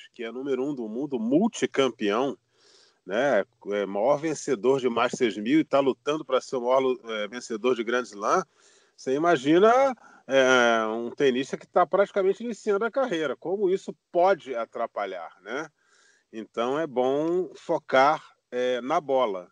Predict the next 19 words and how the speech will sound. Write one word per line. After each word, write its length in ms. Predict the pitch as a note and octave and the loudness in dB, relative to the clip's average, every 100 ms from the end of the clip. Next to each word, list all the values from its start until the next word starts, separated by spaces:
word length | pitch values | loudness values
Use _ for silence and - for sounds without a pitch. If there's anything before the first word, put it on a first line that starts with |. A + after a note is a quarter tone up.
| - | -12
Olho 260 | C3+ F#3 | -8 -6
na 120 | F#3 C#3+ | -4 -2
bola 480 | C#3 F3 G3 G#3 - | 0 2 4 2 0
e 360 | E3+ G3+ G#3+ A3+ _ _ _ | -2 -2 -4 -10 _ _ _
direita 600 | - C#3+ C#3+ F3+ F#3+ D#3+ | -8 -2 2 2 0 -2
nela 240 | D3 F3+ | 2 0
com 140 | F3 G3 | -2 -6
firmeza, 800 | - D#3+ C3 C#3+ F#3 F#3 A3 G#3 | -4 -6 -4 -2 -2 -2 -2 -4
de 120 | D3+ | -6
preferência 920 | F3+ F3 E3 D#3 F3+ F3 - G#3 G#3 | -8 -8 -6 -4 -4 -4 0 2 2
no 120 | F#3+ | 0
fundo 240 | - F#3+ F#3+ | -2 -2 0
da 160 | F3+ | 0
quadra, 360 | - G3 F#3 G3 | 0 2 2 2
longe 300 | F3+ F#3+ F3+ | 0 0 0
do 80 | G3 | 0
alcance 380 | F3+ E3+ E3+ | 0 -4 -6
do 80 | - | -2
oponente. 680 | F#3 G#3+ D#3+ A#2+ G2+ - _ | 0 -2 -6 -8 -10 -20 _